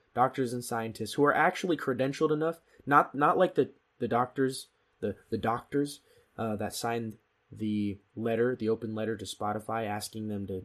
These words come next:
to deal with Joe Rogan for spreading misinformation. You should do a fun exercise, uh, before I get, before I forget. Do this fun exercise where you look at who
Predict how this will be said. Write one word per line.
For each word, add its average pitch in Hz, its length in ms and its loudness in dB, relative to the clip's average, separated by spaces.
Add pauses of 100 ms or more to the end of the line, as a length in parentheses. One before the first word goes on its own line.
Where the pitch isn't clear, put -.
to 110 80 -8
deal 107 220 -2
with 104 100 -4
Joe 110 140 -4
Rogan 104 340 -2
for 107 140 -12
spreading 110 340 -4
misinformation. 101 720 -8 (1300)
You 143 100 -2
should 202 220 2
do 220 140 6
a 190 40 6
fun 170 400 -2
exercise, 117 600 -2 (100)
uh, 107 160 -6
before 139 240 2
I 139 40 4
get, 123 200 0
before 143 260 0
I 143 60 -4
forget. 107 320 -4 (440)
Do 156 80 6
this 208 160 6
fun 175 140 4
exercise 123 540 -2
where 120 120 0
you 127 120 2
look 151 200 8
at 127 260 2
who 131 400 4